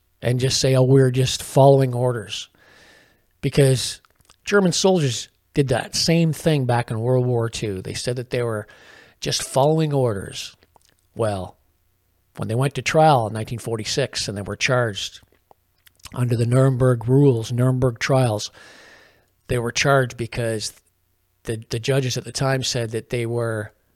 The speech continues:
in control of their own decision-making process, and they could have said no. They could have said, "This is morally wrong.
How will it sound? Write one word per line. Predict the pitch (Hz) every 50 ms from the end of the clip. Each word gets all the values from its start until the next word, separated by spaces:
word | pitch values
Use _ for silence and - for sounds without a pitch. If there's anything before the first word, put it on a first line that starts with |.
| _ _ _ _ _ _ _ _
in | - 135 143 127
control | - 151 139 - - - 151 147 143 139 139
of | 127 117 113
their | 117 117 113 - - -
own | 143 139 147 151 151 151 151 151 147 -
decision-making | - 120 - - - - 147 143 131 120 135 127 123 127 127 - 120 113 113
process, | - - 135 123 120 117 - - 110 95 98 - -
and | 107 104
they | 104
could | - - 131
have | 120 113 -
said | - - - 120 117 113 113
no. | 117 110 117 117 110 104 95 92 - _ _ _ _ _ _ -
They | 107 104
could | - 123 110
have | 107 -
said, | - - 107 101 107
"This | 113 104 - -
is | 110 101
morally | 117 113 113 120 127 131 135 139 135 135 139 139
wrong. | 123 117 113 120 120 123 123 120 110 98 92 90